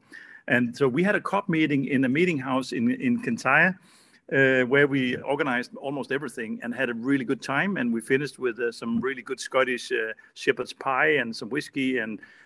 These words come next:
and, and I, I felt good about it. And then I could go back to, to the cop meeting, uh,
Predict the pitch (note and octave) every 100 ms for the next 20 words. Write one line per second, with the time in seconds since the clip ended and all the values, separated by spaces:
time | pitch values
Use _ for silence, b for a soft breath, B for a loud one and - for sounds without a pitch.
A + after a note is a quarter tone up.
0 | - B2 B2 - C3 C3 - C#3 - -
1 | D3 E3 D3 E3+ - - - A2+ A2 G#2
2 | _ _ _ _ A#2+ E3 G3+ F#3 D3+ D3+
3 | C#3 D#3+ - D3+ B2 - _ _ - C3
4 | A#2 - D#3+ - C3 B2 A2 A2+ B2 A#2
5 | G2+ -